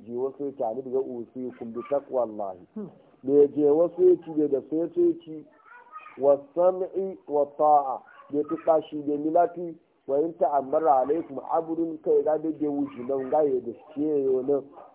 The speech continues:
Speaker 1: Fa innahu man ya'ish minkum fa sayara ikhtilafan kathira. Wanda ga ji rayuwa na kwami ne, bani wa alaikum da bayi biyu ne. Fa alaikum bi sunnati wa sunnati al-khulafa'ir rashidin. Ya gwa sun sunna ya ne da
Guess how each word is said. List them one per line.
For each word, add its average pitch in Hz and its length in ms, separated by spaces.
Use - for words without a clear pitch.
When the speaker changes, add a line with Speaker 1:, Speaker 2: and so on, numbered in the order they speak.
Speaker 1:
Fa 139 140
innahu 165 500
man 185 160
ya'ish 175 360
minkum 190 480
fa 143 240
sayara 143 260
ikhtilafan 156 800
kathira. 139 460
Wanda 135 200
ga 160 140
ji 151 80
rayuwa 139 300
na 135 100
kwami 156 300
ne, 151 180
bani 135 200
wa 120 120
alaikum 135 380
da 127 80
bayi 143 240
biyu 147 220
ne. 151 260
Fa 160 200
alaikum 151 500
bi 139 200
sunnati 175 640
wa 135 300
sunnati 156 520
al-khulafa'ir 147 840
rashidin. 139 640
Ya 156 100
gwa 165 220
sun 160 200
sunna 180 280
ya 180 160
ne 151 240
da 139 160